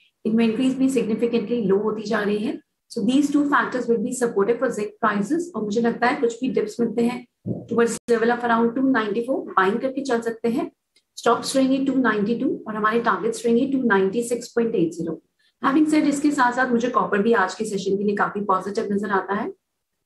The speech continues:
Copper में हमने पिछले सेशन में काफी ज्यादा consolidation आते हुए देखी है। मुझे लगता है आज के session में एक अच्छा positive momentum देखने को मिल सकता है prices में।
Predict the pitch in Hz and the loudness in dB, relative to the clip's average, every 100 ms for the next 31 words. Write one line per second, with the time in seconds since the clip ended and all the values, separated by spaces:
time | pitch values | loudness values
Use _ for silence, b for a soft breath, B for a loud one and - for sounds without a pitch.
0 | _ _ _ _ _ _ - 214 233 240 | _ _ _ _ _ _ -2 0 2 2
1 | 240 240 233 - 254 233 240 233 220 208 | 2 0 -4 -4 -2 0 0 -2 -2 -2
2 | 220 226 240 269 208 - 175 175 175 226 | -4 -2 -2 0 0 0 0 -2 -6 -4
3 | 214 214 208 202 262 370 302 240 170 240 | -4 -2 -4 -4 -2 -2 0 -2 -6 -4
4 | - - B B B _ - 233 - 135 | -4 -6 B B B _ 0 0 0 0
5 | 247 - - 254 - 208 202 240 214 196 | 0 0 -4 -4 -6 -4 -2 -2 0 -2
6 | 196 233 233 214 196 214 214 202 220 214 | 0 2 2 2 2 2 0 0 -2 -6
7 | 214 208 202 226 220 202 180 175 202 277 | -6 -4 -4 -2 -2 0 -2 -4 -4 -2
8 | - | -2